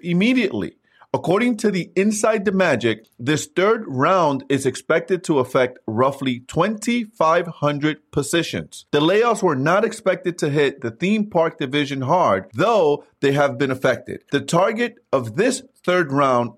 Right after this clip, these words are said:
is not specified. Disney Parks, Experiences, and Product Chairman Josh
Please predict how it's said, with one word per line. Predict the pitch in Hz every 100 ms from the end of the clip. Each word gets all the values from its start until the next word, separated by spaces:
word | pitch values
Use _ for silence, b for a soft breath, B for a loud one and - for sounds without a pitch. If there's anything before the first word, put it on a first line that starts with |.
| -
is | 117
not | 113 131 143 -
specified. | - - 160 160 117 104 85 76 -
Disney | 202 254 277 262
Parks, | 208 143 117 113 - -
Experiences, | 143 - 196 226 214 165 - 143 120 120
and | 139 135 135
Product | 170 214 208 -
Chairman | 208 185 147 123 120 B _
Josh | 143 160 208